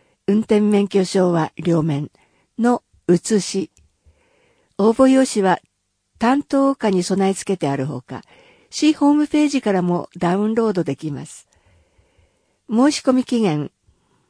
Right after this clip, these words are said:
二月十四日火曜必着。申し込み方法、提出書類を持参または郵送。郵便番号零三四の八六一五、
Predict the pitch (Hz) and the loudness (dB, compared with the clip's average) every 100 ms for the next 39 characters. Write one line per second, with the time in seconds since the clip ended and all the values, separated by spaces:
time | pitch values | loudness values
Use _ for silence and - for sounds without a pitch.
0 | _ _ _ - 226 277 302 262 233 277 | _ _ _ -2 2 2 0 -2 0 0
1 | 233 185 - 180 185 202 220 220 147 - | 2 0 -2 -8 -6 -4 0 0 -2 -8
2 | - - - 151 - - - _ _ _ | -16 -18 -12 -10 -10 -16 -20 _ _ _
3 | _ _ _ _ _ 214 254 - 254 247 | _ _ _ _ _ -2 0 0 -2 0
4 | 233 240 240 - 151 147 _ _ _ _ | 0 -2 -4 -4 -6 -6 _ _ _ _
5 | _ _ _ _ _ 233 254 - - 254 | _ _ _ _ _ 0 2 0 -4 -2
6 | 262 233 196 165 156 - 170 208 - 233 | 0 2 2 0 -2 -4 -6 -4 -2 -2
7 | 214 - - 202 - 220 165 165 180 175 | -4 -6 -4 -2 0 -2 -2 0 -2 0
8 | 170 156 143 - _ _ _ _ _ _ | 0 0 0 -6 _ _ _ _ _ _
9 | _ _ _ _ _ - 226 254 240 226 | _ _ _ _ _ 0 2 2 0 2
10 | 226 185 151 147 - 233 277 - 269 254 | 0 0 -2 -4 2 4 4 2 0 2
11 | 233 233 180 170 160 - 196 214 - 277 | 2 2 2 0 -2 -4 -4 -4 0 0
12 | 269 185 175 - 185 165 151 139 | 0 0 0 0 -2 0 -2 -4